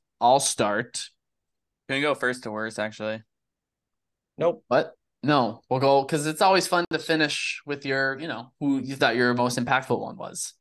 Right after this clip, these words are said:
Speaker 3: Andrew's not prepared. He's not
Speaker 2: No, I am. I
Speaker 1: My number five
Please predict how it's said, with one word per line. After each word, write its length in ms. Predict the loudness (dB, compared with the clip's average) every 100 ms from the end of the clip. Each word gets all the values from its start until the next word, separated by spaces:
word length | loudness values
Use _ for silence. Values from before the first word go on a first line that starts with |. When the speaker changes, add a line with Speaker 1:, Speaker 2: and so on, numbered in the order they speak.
| _ -6
Speaker 3:
Andrew's 380 | -2 -2 -4 -6
not 200 | -8 -6
prepared. 640 | -10 -2 -2 -2 -4 -16 -20 _
He's 240 | -16 -14 -10
not 120 | -6
Speaker 2:
No, 100 | -2
I 160 | 2 2
am. 380 | 4 2 2
I 220 | -4 -6 -10 _ _ _ _ _ _ -20 _ _ _ _ _ _ _ _ _ _ _ 2
Speaker 1:
My 200 | 4 4
number 160 | 2
five 420 | 4 4 4 -2